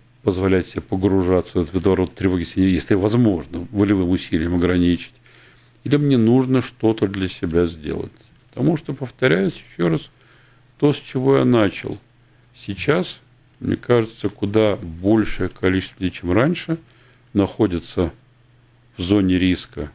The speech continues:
депрессии, психических расстройств депрессивного тревожного спектра. И, как вот подсказал опыт этой пациентки,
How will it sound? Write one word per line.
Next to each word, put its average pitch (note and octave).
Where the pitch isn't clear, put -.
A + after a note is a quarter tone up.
депрессии, D3+
психических F#2+
расстройств B2+
депрессивного A2+
тревожного A2
спектра. G#2+
И, C2
как -
вот G#2
подсказал G2
опыт -
этой -
пациентки, C#3